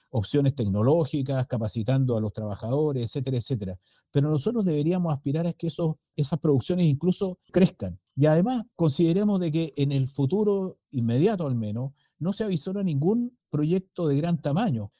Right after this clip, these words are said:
y por lo tanto toda esa mayor demanda que el cobre está haciendo o se espera que haga va a tener que ser satisfecha por proyectos y por explotaciones de menor tamaño, de mediano tamaño, incluso de pequeño tamaño. Y el desafío entonces es enorme,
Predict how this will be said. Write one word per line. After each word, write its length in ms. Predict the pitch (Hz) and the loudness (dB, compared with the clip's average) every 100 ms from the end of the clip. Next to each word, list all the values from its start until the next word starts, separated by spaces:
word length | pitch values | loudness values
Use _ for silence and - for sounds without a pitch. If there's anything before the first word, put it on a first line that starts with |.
| _ - | _ -6
y 100 | 139 | 0
por 140 | 151 | 2
lo 80 | 156 | 2
tanto 500 | 180 190 - 202 - - | 0 -2 -2 -4 -6 -2
toda 240 | 208 285 | -2 0
esa 180 | 233 190 | -2 -4
mayor 280 | 165 196 170 | -2 0 0
demanda 500 | 147 160 254 190 135 | -2 -2 -2 -2 -2
que 80 | |
el 100 | 127 | -4
cobre 300 | - 156 151 | -4 -4 -2
está 560 | 139 - 143 139 123 104 - | -4 -4 -4 -4 -8 -12 -12
haciendo 580 | - - 233 196 120 | -8 -2 0 2 0
o 220 | 113 110 110 | -2 -4 -4
se 100 | 120 | -4
espera 300 | - 175 160 | -4 -2 -2
que 120 | 226 | -2
haga 300 | 160 127 175 _ _ _ - | -2 -2 -6 _ _ _ -6
va 80 | 147 | -2
a 40 | 226 | 0
tener 220 | 226 233 | -2 -2
que 100 | 196 | -4
ser 260 | - - 185 | -6 -6 -4
satisfecha 560 | 196 151 139 170 190 | -4 -4 -4 -4 -2
por 300 | 156 160 165 | 0 0 0
proyectos 600 | - 127 165 180 - 165 | -2 0 0 -2 0 0
y 60 | 135 | 2
por 160 | 123 | 0
explotaciones 560 | 117 - 113 120 165 156 | -2 -2 -4 -4 0 2
de 100 | 127 | 2
menor 240 | 113 208 | 2 0
tamaño, 460 | - 127 107 95 92 _ _ _ | 2 2 2 0 -4 _ _ _
de 160 | 113 117 | 4 8
mediano 380 | 127 170 208 165 | 8 8 6 4
tamaño, 340 | 139 143 165 | 2 2 2
incluso 360 | 135 185 175 190 | 0 -2 0 0
de 80 | |
pequeño 380 | 139 131 240 233 | 0 0 0 0
tamaño. 400 | 143 113 101 101 - _ _ | 0 -2 -2 -6 -12 _ _
Y 80 | 139 | 0
el 80 | 156 | 2
desafío 440 | 165 156 135 247 | 2 0 0 0
entonces 420 | 202 - 208 - 170 | 0 0 -2 2 4
es 140 | 151 | 4
enorme, 460 | 135 233 165 104 | 4 4 2 -2